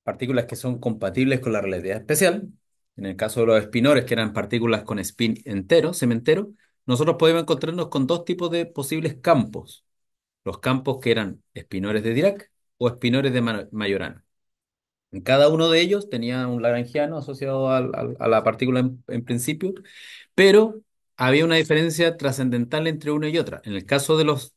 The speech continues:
espinores de Dirac, nosotros teníamos que estaban compuestos básicamente, por llamarlo así, por dos tipos de campos independientes, esencialmente. El campo chi, que era asocia-, es un biespinor left-handed, y el campo ji,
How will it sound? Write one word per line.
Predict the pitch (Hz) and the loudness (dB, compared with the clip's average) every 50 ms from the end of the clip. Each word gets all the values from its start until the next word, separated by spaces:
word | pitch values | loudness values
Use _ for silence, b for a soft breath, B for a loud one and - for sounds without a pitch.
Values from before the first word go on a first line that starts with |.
| _ _ _ _ - - _ | _ _ _ _ -20 -20 _
espinores | - 120 110 - - 113 107 107 117 127 139 135 143 | -12 -12 -12 -8 -6 -4 -2 0 2 2 2 2 2
de | 156 151 | 2 2
Dirac, | 175 180 196 202 202 202 - _ _ _ _ _ _ _ _ _ _ _ _ | 2 2 2 0 -2 -4 -12 _ _ _ _ _ _ _ _ _ _ _ _
nosotros | 117 113 - 135 131 143 143 131 - | -10 -6 -4 -4 -4 -4 -4 -6 -6
teníamos | - 127 117 123 127 131 131 131 127 123 127 - - - _ _ _ | -4 -2 0 2 2 2 2 0 0 -2 -6 -10 -16 -20 _ _ _
que | - 107 | -10 -10
estaban | - - - 127 127 131 131 123 | -8 -4 -2 0 2 2 2 0
compuestos | 127 120 110 110 - 131 127 131 131 117 | 0 -2 -2 -2 -2 -4 -4 -4 -6 -4
básicamente, | 120 120 120 127 117 113 110 110 113 113 117 113 - 120 120 117 | -4 -2 -2 0 0 0 0 0 -2 -2 -4 -2 0 0 0 0
por | - _ _ - 104 98 | -4 _ _ -8 -6 -6
llamarlo | 101 101 107 107 104 | -4 -4 -4 -4 -4
así, | 104 - 127 | -4 -2 -4
por | 123 - - 95 92 - - - - | -4 -2 -4 -6 -6 -6 -8 -14 -6
dos | 113 110 156 151 151 - | 0 0 0 0 0 -2
tipos | - 170 170 - 143 123 | -6 -4 -2 -2 0 0
de | 123 117 | 0 0
campos | - 120 120 123 123 - 143 147 143 - - _ _ _ _ _ - | 0 0 0 0 0 -2 -6 -8 -8 -12 -18 _ _ _ _ _ -8
independientes, | 110 104 98 95 - 92 90 87 139 160 170 165 - 170 180 180 - _ _ _ | -6 -4 -4 -2 -4 -4 -2 0 0 0 0 -2 -4 -8 -8 -10 -12 _ _ _
esencialmente. | - - - 127 123 123 135 127 127 135 139 156 156 - 202 196 b b b b b b b b b b | -10 -6 -4 -4 -2 0 0 0 2 2 0 0 -2 -6 -10 -12 b b b b b b b b b b
El | - 95 90 - | -10 -10 -8 -2
campo | - 120 117 120 120 131 110 | 0 2 2 2 2 2 0
chi, | - - - 160 143 104 90 - - _ | 2 0 0 0 0 0 -2 -8 -8 _
que | - 110 | -2 0
era | 107 110 110 107 95 107 | 2 2 2 2 2 -2
asocia-, | 104 - 107 - - - - | -4 -6 -10 -10 -8 -6 -2
es | - 117 113 | 0 2 2
un | 113 110 | 2 2
biespinor | 113 120 113 - - 117 120 127 120 107 | 2 0 0 -2 -2 -2 0 0 0 0
left-handed, | 107 117 117 117 - 147 156 156 147 165 156 156 | -2 -4 -4 -2 -2 -2 -2 -2 -2 -4 -4 -2
y | 123 | -4
el | 104 - | -6 -4
campo | - 127 117 - - - 104 | -4 -6 -6 -6 -8 -12 -12
ji, | - - 160 156 165 165 - | -6 -4 -2 -2 -2 -4 -8